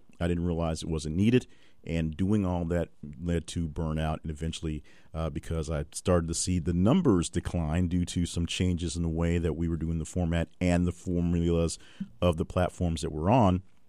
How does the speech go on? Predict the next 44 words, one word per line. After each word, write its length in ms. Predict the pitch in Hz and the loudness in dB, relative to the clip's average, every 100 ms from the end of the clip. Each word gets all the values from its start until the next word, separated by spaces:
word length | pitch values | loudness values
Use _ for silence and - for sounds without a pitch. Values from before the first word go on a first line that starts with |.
| - - - - - - - - | -20 -20 -20 -20 -20 -20 -20 -6
it 140 | 113 110 | -2 0
became, 440 | 101 - 98 92 | 0 2 4 4
uh, 220 | 87 85 | 2 2
a 60 | 82 | 0
bit 140 | 92 | -2
hard 240 | 90 90 82 | -2 -2 -2
to 40 | |
see 220 | 80 87 | -4 -4
any 120 | 78 76 | -4 -2
real 140 | 76 | -6
progress, 400 | - 76 71 71 | -4 -4 -4 -8
and 80 | 71 | -10
we 60 | |
stopped. 420 | 71 - 104 73 - - - - - - - | -10 -4 -2 -2 -10 -20 -20 -20 -20 -20 -12
Of 80 | 82 | -10
course, 440 | - 80 76 - - | -6 -6 -4 -8 -10
we 240 | 82 85 | -6 -4
restarted 580 | 80 78 - 85 78 78 | -2 -4 -4 -2 -2 -4
again 520 | 78 101 110 165 151 - - | 0 4 4 2 -2 -8 -12
later, 400 | 80 80 73 73 | -6 -4 -4 -4
later, 220 | 73 67 | -6 -6
later 380 | 76 92 104 101 - - - - | 0 2 2 0 -6 -20 -20 -2
with 260 | 101 98 - | 0 0 0
a 180 | 87 82 | 0 0
couple 540 | - 120 - 127 123 | 0 0 2 2 2
of 120 | 110 | 4
ideas 520 | 110 107 95 95 107 | 4 2 2 2 2
of 80 | 95 | 0
changes, 440 | - 101 101 120 120 | 0 0 2 0 -2
doing 300 | 95 104 101 | 0 2 2
a 60 | |
bit 260 | 85 90 101 | 2 0 0
more 340 | 92 90 90 | 0 0 0
of 100 | 85 | 0
a 80 | 85 | -2
free-form 600 | - - 95 92 95 90 | -4 -2 -2 -2 -2 -2
format, 460 | 85 90 85 85 - | -2 -2 0 0 0
taking 280 | 98 90 90 | -2 0 0
the 60 | |
notes 300 | 85 85 85 | 0 0 -2
and 80 | 80 | -4
going 180 | 82 82 | -2 -4
through 160 | - | -2
there, 280 | 85 82 82 | 0 0 0